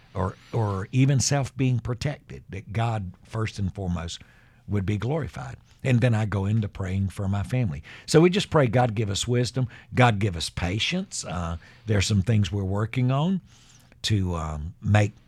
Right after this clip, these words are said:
help people to understand, um, that there's a part of this they don't understand.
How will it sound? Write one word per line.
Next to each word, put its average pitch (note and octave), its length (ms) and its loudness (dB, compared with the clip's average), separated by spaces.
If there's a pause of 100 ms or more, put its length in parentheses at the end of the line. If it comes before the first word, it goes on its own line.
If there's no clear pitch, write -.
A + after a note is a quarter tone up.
(160)
help A#2 240 2
people A2+ 340 2
to F#2+ 200 -2
understand, G#2+ 840 2 (460)
um, E2+ 480 -2 (100)
that G2 280 -4
there's G2+ 480 -4 (380)
a A2 80 -6
part A2+ 340 2
of A2 100 0
this A2+ 200 0
they G#2 160 0
don't G2+ 240 2
understand. D#3+ 600 -2